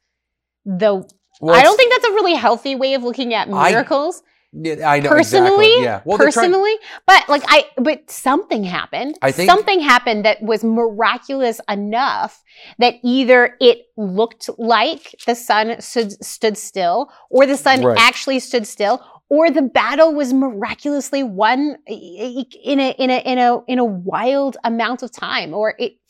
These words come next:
Speaker 1: felt as if the day was, something happened where everyone went,
Speaker 2: Well
Speaker 1: "Wow, this is God fighting for Israel, and this is amazing."
Speaker 2: Right. So, yeah, 'cause I hear, so, for instance, okay, so let's
Speaker 1: As
Speaker 2: take
Speaker 1: if, like, Joshua's commanding.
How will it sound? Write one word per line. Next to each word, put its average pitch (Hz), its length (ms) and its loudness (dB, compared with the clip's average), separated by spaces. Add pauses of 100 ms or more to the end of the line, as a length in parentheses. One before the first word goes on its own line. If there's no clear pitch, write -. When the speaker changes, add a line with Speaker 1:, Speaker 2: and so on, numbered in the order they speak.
(100)
Speaker 1:
felt 302 320 2
as 277 120 -2
if 254 120 -10
the 247 80 -4
day 226 180 -2
was, 220 120 -4 (280)
something 381 800 -2
happened 226 520 -2
where 214 220 -2
everyone 247 400 -2
went, 226 260 -4 (220)
Speaker 2:
Well 147 140 -4
Speaker 1:
"Wow, 202 400 4 (120)
this 254 200 -2
is 277 160 -4 (180)
God 208 480 2 (200)
fighting 226 460 0
for - 240 -14
Israel, 175 420 -6
and 180 180 -10
this 180 100 -10
is 180 120 -10
amazing." 143 480 -4
Speaker 2:
Right. 233 60 -20
So, 147 120 -4
yeah, 127 120 0
'cause 131 180 -6
I 131 80 -2
hear, 139 220 -8
so, 120 300 -2 (120)
for 151 140 2
instance, 143 500 -12
okay, 101 340 -12 (220)
so - 120 -10
let's 127 300 -8
Speaker 1:
As 233 200 4
Speaker 2:
take 269 240 0
Speaker 1:
if, - 140 -8
like, 240 200 6
Joshua's 233 540 0
commanding. 202 720 -4